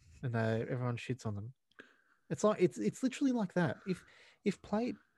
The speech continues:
s-, officials and players are getting protected over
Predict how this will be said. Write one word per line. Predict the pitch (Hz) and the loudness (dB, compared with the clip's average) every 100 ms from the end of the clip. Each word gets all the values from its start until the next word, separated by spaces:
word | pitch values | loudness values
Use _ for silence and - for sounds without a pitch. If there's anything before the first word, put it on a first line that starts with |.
| - _ | -20 _
s-, | - - - | -14 -6 -4
officials | - 214 - 214 | 2 2 4 2
and | 185 | 2
players | 147 160 151 131 | 0 4 4 4
are | |
getting | 131 123 | 0 -2
protected | - 127 147 143 - 117 107 _ _ _ _ _ _ _ _ _ _ - | -2 -4 -4 -4 -4 -4 -6 _ _ _ _ _ _ _ _ _ _ 4
over | 139 131 127 | 6 6 4